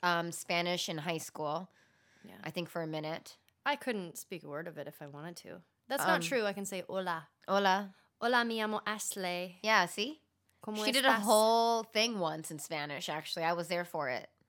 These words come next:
Speaker 2: This is true.
Speaker 1: Yeah, I recorded it and everything, but no one will ever see it, so I guess it's kinda pointless to talk about.
Speaker 2: But I don't think I have a, a good Spanish accent.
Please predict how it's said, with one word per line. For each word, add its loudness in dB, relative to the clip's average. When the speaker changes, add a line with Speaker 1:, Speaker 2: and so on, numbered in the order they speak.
Speaker 2:
This -8
is -10
true. -8
Speaker 1:
Yeah, 4
I 6
recorded -2
it -10
and -12
everything, -12
but -6
no -6
one -4
will -6
ever -6
see -12
it, -10
so -8
I -6
guess -10
it's -18
kinda -12
pointless -16
to -20
talk -8
about. -12
Speaker 2:
But 0
I -2
don't 0
think -8
I -4
have -6
a, -4
a -2
good -4
Spanish -10
accent. -18